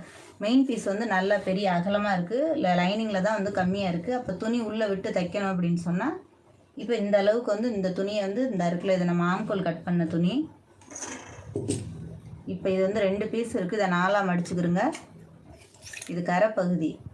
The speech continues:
இந்த எக்ஸ்ட்ரா உள்ளதை மாத்திரம் இதை வந்து கட் பண்ணிட்டு, இப்ப இந்த துணி இருக்குது, இதுல வந்து நீங்க ஜாயின் போட்டுக்கலாம்.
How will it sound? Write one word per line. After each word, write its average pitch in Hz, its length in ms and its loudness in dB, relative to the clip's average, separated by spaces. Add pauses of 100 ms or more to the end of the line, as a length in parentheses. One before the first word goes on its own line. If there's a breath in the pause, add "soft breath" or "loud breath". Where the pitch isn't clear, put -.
(960)
இந்த 170 200 -2
எக்ஸ்ட்ரா 220 380 0
உள்ளதை 175 300 2
மாத்திரம் 190 340 0
இதை 175 140 2
வந்து 175 220 0
கட் 175 200 -4
பண்ணிட்டு, 180 440 2 (960)
இப்ப 190 200 -2
இந்த 180 200 0
துணி 214 220 -2
இருக்குது, 196 240 -4
இதுல 175 160 0
வந்து 196 160 0
நீங்க 180 240 0
ஜாயின் 165 260 0
போட்டுக்கலாம். 175 480 -2